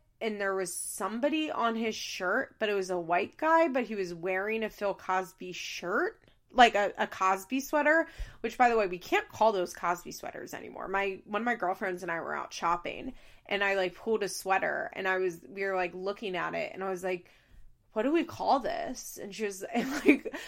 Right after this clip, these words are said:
she knew exactly what I meant. She was like, "I don't know." I was like, "We can't, we just can't call it a Cosby sweater anymore." And she's like, "No, we cannot."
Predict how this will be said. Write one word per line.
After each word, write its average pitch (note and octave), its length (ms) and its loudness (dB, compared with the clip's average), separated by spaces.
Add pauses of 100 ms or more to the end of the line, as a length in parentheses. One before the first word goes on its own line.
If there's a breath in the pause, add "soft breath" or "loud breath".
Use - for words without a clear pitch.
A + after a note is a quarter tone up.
(100 loud breath)
she - 180 0
knew D4 140 4
exactly A3 500 6
what G3 160 4
I F#3+ 100 6
meant. F3+ 240 0
She G3 120 -10
was F#3 80 -6
like, F3+ 160 -2 (160)
"I F#3+ 160 6
don't F#3 220 -6
know." - 560 -8
I A3 80 4
was G#3+ 140 0
like, G#3+ 140 2
"We A3 80 -4
can't, A3 400 -2
we G#3+ 240 -10
just G3+ 220 -6
can't - 240 -4
call B3+ 180 8
it D#4+ 80 8
a C4+ 40 -2
Cosby F3+ 360 -2
sweater F3 320 -2
anymore." D#3 300 -6
And F3+ 100 -10
she's - 180 -12
like, F3 160 -4
"No, F3 160 -2
we F3 100 -2
cannot." G3 580 2